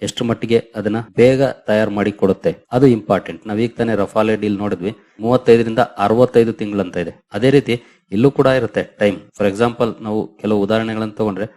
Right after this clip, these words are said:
ಎಚ್ ಎ ಎಲ್ ಗೆ ತೇಜಸ್ ಆರ್ಡರ್ ಅನ್ನ ಕೊಟ್ರೆ ಇನ್ನು ಒಂದ್ ತಿಂಗಳೆಲ್ಲ ಕೊಡುತ್ತೆ, ವರ್ಷಗಳೇ ಬೇಕು. ಹಾಗೆ ಇನ್ನು ಶಿಪ್ ಬಿಲ್ಡಿಂಗ್ ಕಂಪನೀಸ್ ವಿಚಾರಕ್ಕೆ ಬಂದ್ರೆ ವರ್ಷಗಳನ್ನೇ ತಗೊಳ್ತವೆ. ಹಾಗಾಗಿ ಯಾವ್ದು ಕೂಡ ನೆಕ್ಸ್ಟ್ ಒಂದ್ ತಿಂಗಳಲ್ಲಿ, ಎರಡು ತಿಂಗಳಲ್ಲಿ ಕೊಡುವಂತದ್ದಲ್ಲ. ಸಣ್ಣ ಪುಟ್ಟ ಕಂಪನೀಸ್ ಇರ್ತವೆ, ಸಣ್ಣ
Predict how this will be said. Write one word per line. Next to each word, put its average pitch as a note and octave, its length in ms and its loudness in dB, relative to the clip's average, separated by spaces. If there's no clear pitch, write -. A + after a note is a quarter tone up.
ಎಚ್ A#2 160 -4
ಎ C3+ 40 4
ಎಲ್ C3 120 4
ಗೆ B2 80 -2
ತೇಜಸ್ A#2 420 0
ಆರ್ಡರ್ A2 260 0
ಅನ್ನ A2 140 -4
ಕೊಟ್ರೆ G2+ 280 0
ಇನ್ನು A#2 340 -2
ಒಂದ್ A#2+ 120 0
ತಿಂಗಳೆಲ್ಲ A#2+ 320 2
ಕೊಡುತ್ತೆ, A2+ 560 0
ವರ್ಷಗಳೇ A2 420 2
ಬೇಕು. F#2 260 -2
ಹಾಗೆ B2 220 2
ಇನ್ನು B2 140 0
ಶಿಪ್ A2 220 0
ಬಿಲ್ಡಿಂಗ್ B2 300 2
ಕಂಪನೀಸ್ A#2 500 -2
ವಿಚಾರಕ್ಕೆ A2+ 400 2
ಬಂದ್ರೆ A2 420 -2
ವರ್ಷಗಳನ್ನೇ A2+ 460 2
ತಗೊಳ್ತವೆ. G#2+ 420 2
ಹಾಗಾಗಿ A#2+ 520 0
ಯಾವ್ದು G2+ 300 2
ಕೂಡ B2+ 180 0
ನೆಕ್ಸ್ಟ್ A#2 300 -2
ಒಂದ್ A2 220 -4
ತಿಂಗಳಲ್ಲಿ, G#2+ 380 0
ಎರಡು G#2 160 0
ತಿಂಗಳಲ್ಲಿ G#2 360 0
ಕೊಡುವಂತದ್ದಲ್ಲ. G2 600 0
ಸಣ್ಣ G2 280 -6
ಪುಟ್ಟ A2 240 -4
ಕಂಪನೀಸ್ G#2+ 520 -2
ಇರ್ತವೆ, G2 360 -2
ಸಣ್ಣ G2 180 -6